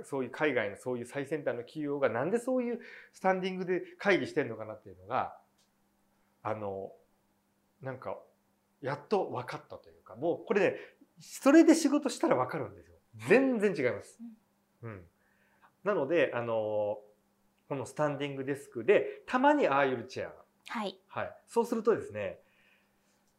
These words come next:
Speaker 1: 立ってるじゃないですか。
Speaker 2: はい。
Speaker 1: 負荷かかってるじゃないですか。
Speaker 2: はい。
Speaker 1: ああいうチェアって、あの、結構きつくないですか？座るのきついじゃないですか。
Speaker 2: はい。
Speaker 1: なのに、ダイエット中にたまに食べる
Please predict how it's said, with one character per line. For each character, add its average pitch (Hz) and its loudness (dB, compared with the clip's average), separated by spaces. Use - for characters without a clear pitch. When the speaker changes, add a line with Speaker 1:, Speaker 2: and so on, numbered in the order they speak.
Speaker 1:
立 - -10
っ - -20
て - -4
る 120 -2
じ 101 -12
ゃ 90 -14
な 87 -16
い 87 -18
で - -20
す - -20
か。 87 -16
Speaker 2:
は 277 -10
い。 - -10
Speaker 1:
負 - -16
荷 349 4
か - -8
か 139 -8
っ - -14
て 131 -4
る 104 -8
じ 92 -12
ゃ - -12
な 87 -14
い 80 -20
で - -20
す - -20
か。 170 -14
Speaker 2:
は 262 -10
い。 202 -18
Speaker 1:
あ 220 2
あ 269 2
い 269 0
う 269 0
チ 262 -6
ェ 190 2
ア 110 0
っ - -10
て、 117 -4
あ 113 -6
の、 104 -6
結 311 2
構 - -8
き - -16
つ - -12
く 202 -10
な 170 -6
い 113 -6
で 85 -16
す - -20
か？ - -20
座 113 -6
る 107 -6
の 98 -14
き - -20
つ 262 -4
い 196 -4
じ 123 -4
ゃ 98 -4
な 92 -8
い 90 -12
で - -20
す - -20
か。 - -20
Speaker 2:
は 240 -12
い。 233 -14
Speaker 1:
な 190 -10
の 127 -14
に、 107 -12
ダ 240 4
イ 262 4
エ - 6
ッ 262 -2
ト 247 2
中 233 -4
に 208 -6
た 180 -8
ま 226 -4
に 240 -6
食 226 -4
べ 226 0
る - -8